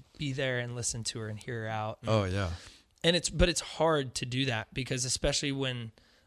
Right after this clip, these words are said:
Speaker 1: and, and we've had this discussion too of, like, and I'm sure every married couple has, but it's like,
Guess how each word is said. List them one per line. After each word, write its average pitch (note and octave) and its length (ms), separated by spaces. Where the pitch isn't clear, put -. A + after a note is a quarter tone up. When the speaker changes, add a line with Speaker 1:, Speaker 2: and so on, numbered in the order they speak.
Speaker 1:
and, D3 160
and C#3 300
we've C#3+ 180
had C3 180
this B2 180
discussion A#2+ 540
too B2+ 280
of, A#2 200
like, A2+ 380
and E3+ 140
I'm C#3 120
sure C#3 220
every C3 200
married B2 320
couple A#2+ 260
has, B2 320
but B2 140
it's - 160
like, A#2+ 280